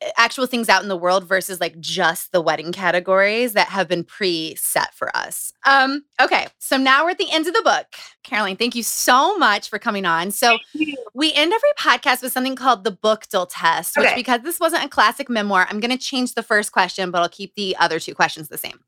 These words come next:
Speaker 1: Okay, so
Speaker 2: Perfect.
Speaker 1: first question, new to this book, is would you recommend reading this book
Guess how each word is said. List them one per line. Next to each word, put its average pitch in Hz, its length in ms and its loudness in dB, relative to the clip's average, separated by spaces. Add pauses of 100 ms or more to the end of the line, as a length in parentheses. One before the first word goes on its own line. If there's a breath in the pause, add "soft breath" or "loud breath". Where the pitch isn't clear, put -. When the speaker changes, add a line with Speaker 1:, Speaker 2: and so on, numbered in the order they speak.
(100)
Speaker 1:
Okay, - 220 -2
so 226 280 4
Speaker 2:
Perfect. - 300 -14
Speaker 1:
first 262 220 0
question, 233 580 0
new 196 240 -2
to 269 160 -10
this 220 320 -2
book, 165 420 -2
is 170 400 0 (800 soft breath)
would 240 360 -2
you 359 180 2
recommend 185 840 0 (140)
reading 185 520 -2
this 170 180 -2
book - 560 -4